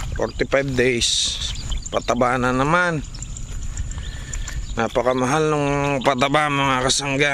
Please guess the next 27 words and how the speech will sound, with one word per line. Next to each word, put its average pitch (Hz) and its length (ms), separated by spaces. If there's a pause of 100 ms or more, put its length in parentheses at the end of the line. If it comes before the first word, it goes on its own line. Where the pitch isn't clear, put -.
Naka, 131 360 (1900)
paano 113 340
ang 110 160
gagawin 110 540
ng 110 220
mga 110 260
pobreng 110 480
magsasaka 117 760
kung, 120 220 (380)
ang 123 160
pulutin 104 480
ko 101 80
lang 98 240
rin 95 180
plastic? 90 560 (160)
Lalagay 95 460
ko 98 80
sa 90 320
ano? 101 180 (3500)
Lalagay 95 260
ko 107 140
doon 107 160
sa - 100
basurahan 107 720
ko 110 100
din 113 280
eh. 139 100